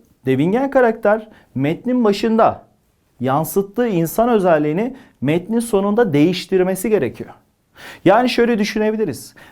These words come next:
Dış görünüş sebebiyle kimseyle konuşmayan bir karakter zamanla dış görünüşün önemsiz olduğunu düşünüp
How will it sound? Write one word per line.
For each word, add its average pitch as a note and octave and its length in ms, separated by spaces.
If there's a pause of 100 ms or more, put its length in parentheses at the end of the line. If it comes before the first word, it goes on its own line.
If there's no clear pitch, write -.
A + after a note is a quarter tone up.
(120)
Dış A3+ 260
görünüş B3+ 340
sebebiyle A#3 460
kimseyle A#3 520
konuşmayan G#3 560
bir F3+ 100
karakter E3 720 (540)
zamanla A3+ 680
dış A#3 220
görünüşün A3 320
önemsiz F3 380
olduğunu F#3+ 320
düşünüp F3+ 380